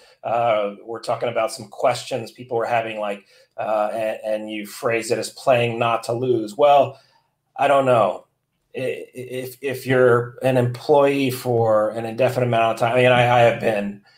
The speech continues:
so I, I don't knock it at all, but, um, it's, I, I don't know if you can really say on the long term,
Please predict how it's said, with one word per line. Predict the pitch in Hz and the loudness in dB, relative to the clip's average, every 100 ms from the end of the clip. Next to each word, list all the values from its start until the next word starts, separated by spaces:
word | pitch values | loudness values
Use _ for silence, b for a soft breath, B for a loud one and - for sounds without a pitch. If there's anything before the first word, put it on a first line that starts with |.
| b | b
so | - 113 107 | -8 -4 -2
I, | 104 107 110 | -2 -2 0
I | |
don't | 113 113 110 | 0 0 2
knock | 113 113 110 | 2 2 -2
it | |
at | 101 | 0
all, | 107 113 117 92 - b b _ - | 4 6 6 4 -2 b b _ -2
but, | 110 104 107 | 0 0 -4
um, | 107 101 98 - _ _ _ _ _ _ _ _ | -2 -2 -4 -12 _ _ _ _ _ _ _ _
it's, | 123 120 - - | -10 -8 -8 -8
I, | 131 123 127 | -4 -2 2
I | 135 | 2
don't | 131 | 2
know | 131 | -2
if | 123 | -4
you | 123 | -6
can | 123 | -2
really | 120 113 | 0 -2
say | - 127 120 107 104 | 0 2 2 2 -2
on | 110 104 | -4 -4
the | 101 | -4
long | 104 110 113 | -2 -4 -6
term, | 117 101 | -8 -8